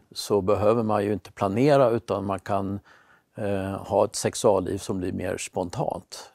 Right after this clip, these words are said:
Ja, så, och är naturligtvis en väldigt viktig del. Den andra studien är en studie på sjuka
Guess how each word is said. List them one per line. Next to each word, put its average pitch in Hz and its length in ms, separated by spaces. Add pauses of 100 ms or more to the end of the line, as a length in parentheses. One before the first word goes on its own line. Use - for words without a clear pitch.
Ja, - 360
så, - 280
och 104 160
är 101 40
naturligtvis 104 440
en 95 120
väldigt 95 340
viktig 95 340
del. 50 260 (1000)
Den 131 140
andra 127 320
studien 110 480
är 104 140
en 101 140 (380)
studie 101 460
på 101 420
sjuka 131 800